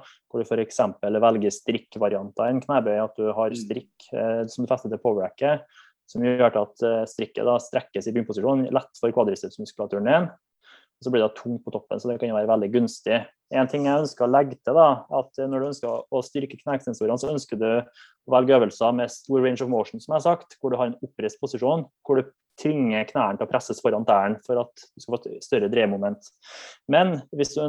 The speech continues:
Speaker 1: hvis du har svakhet i setemuskulaturen, så vil det jo motsatt være gunstig at du aktivt har en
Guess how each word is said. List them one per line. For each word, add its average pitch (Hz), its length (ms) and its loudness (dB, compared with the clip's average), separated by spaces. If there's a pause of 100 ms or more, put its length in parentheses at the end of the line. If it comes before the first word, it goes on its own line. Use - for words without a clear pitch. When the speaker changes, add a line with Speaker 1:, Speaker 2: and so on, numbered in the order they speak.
Speaker 1:
hvis 160 160 -8
du 151 80 -2
har 147 160 6
svakhet 123 400 0
i 131 80 2
setemuskulaturen, 147 800 -2
så 170 140 -2
vil 160 100 2
det 120 80 0
jo 127 160 2
motsatt - 320 -6
være 127 240 2
gunstig 123 240 -6
at - 80 -14
du 120 160 -2 (400)
aktivt - 560 -8
har 123 160 4
en 120 320 -2